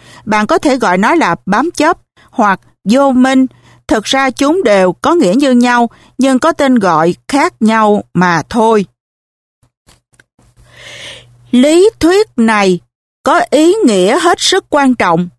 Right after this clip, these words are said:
Nó cũng rất quan trọng trong thực hành thiền định, chẳng hạn như Đại Thủ Ấn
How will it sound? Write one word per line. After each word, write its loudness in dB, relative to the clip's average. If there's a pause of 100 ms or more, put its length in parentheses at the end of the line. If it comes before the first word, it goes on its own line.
(300)
Nó 0
cũng 0
rất -2
quan 0
trọng -2 (160)
trong 0
thực -2
hành 0
thiền 0
định, 2 (340)
chẳng -2
hạn 0
như 2 (260)
Đại 0
Thủ 0
Ấn 0